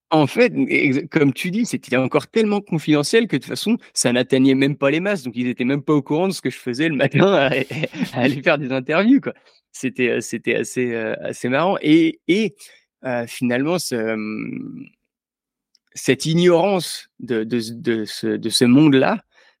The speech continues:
par le reste de, du, du monde, eh bien, j'y étais déjà confronté parce que,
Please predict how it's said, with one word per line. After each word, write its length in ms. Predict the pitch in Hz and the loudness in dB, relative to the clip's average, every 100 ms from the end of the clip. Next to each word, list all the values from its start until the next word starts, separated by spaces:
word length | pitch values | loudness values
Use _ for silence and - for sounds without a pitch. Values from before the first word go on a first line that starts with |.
| _ | _
par 160 | 123 117 | 0 2
le 100 | 120 | 4
reste 320 | 123 123 - | 2 0 -2
de, 800 | 120 117 113 113 107 113 - - | -2 0 -2 -4 -2 -4 -8 -10
du, 300 | 117 117 127 | -8 -6 -4
du 120 | 117 | 0
monde, 280 | 131 220 175 _ _ _ _ - | 2 2 0 _ _ _ _ -8
eh 100 | 117 | -4
bien, 440 | 123 117 110 110 | -2 -2 -2 -4
j'y 200 | 101 123 | -4 -2
étais 160 | 120 120 | 0 2
déjà 260 | 151 185 | 2 4
confronté 560 | - 170 - 180 214 196 | 2 0 0 0 2 0
parce 200 | - - | -4 -4
que, 260 | 127 120 | -2 -2